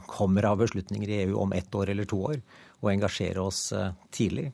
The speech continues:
i stedet for å tenke på hva som allerede er vedtatt i E U. Da er det nemlig for sent. Og det å sørge for at vi har norske synspunkter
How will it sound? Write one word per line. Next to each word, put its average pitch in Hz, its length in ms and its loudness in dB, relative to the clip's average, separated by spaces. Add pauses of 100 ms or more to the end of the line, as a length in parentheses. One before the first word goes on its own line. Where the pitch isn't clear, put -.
(340)
i 135 60 2
stedet 90 300 2
for 107 80 0
å 101 100 0
tenke 95 180 2
på 101 80 0
hva 92 140 2
som - 120 -4
allerede 98 320 0
er 90 100 2
vedtatt 82 340 -4
i 95 80 -2
E - 80 -6
U. - 100 -8
Da 95 120 0
er 95 60 2
det 95 80 0
nemlig 85 200 -2
for 101 100 -6
sent. 104 320 -8 (460)
Og 104 100 -4
det 104 200 4
å 110 300 2 (100)
sørge 95 280 0
for 101 140 -4
at 92 100 -4
vi 95 260 -2
har 92 300 0
norske 101 460 -4
synspunkter 98 800 -2